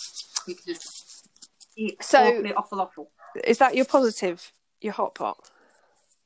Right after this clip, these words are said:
Speaker 1: It's the only one I've got,
Speaker 2: Look,
Speaker 1: Chippy.
Speaker 2: I
Speaker 1: I've not
Speaker 2: can think
Speaker 1: left,
Speaker 2: of a big
Speaker 1: uh, uh,
Speaker 2: positive.
Speaker 1: it's, it's been boring.
Speaker 2: You are hopefully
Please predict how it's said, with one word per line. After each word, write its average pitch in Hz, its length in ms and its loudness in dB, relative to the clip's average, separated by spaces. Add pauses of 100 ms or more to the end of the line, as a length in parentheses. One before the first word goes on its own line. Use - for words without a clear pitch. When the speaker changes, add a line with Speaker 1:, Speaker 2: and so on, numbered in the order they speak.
(180)
Speaker 1:
It's - 80 -20
the 254 140 2
only 247 180 2
one 226 160 0
I've 202 100 -8
got, 349 120 8
Speaker 2:
Look, 233 100 2
Speaker 1:
Chippy. 208 160 -6
Speaker 2:
I 277 100 6
Speaker 1:
I've 311 80 0
not 269 140 -2
Speaker 2:
can 294 100 -6
think 285 40 -8
Speaker 1:
left, 254 120 -6
Speaker 2:
of 202 60 -4
a - 20 -2
big 226 80 -4
Speaker 1:
uh, 247 40 -8
uh, - 40 -12
Speaker 2:
positive. 220 560 -8
Speaker 1:
it's, - 40 -16
it's 233 260 -10
been 233 160 -4
boring. 226 320 2
Speaker 2:
You 240 60 4
are 240 40 2
hopefully 202 840 -6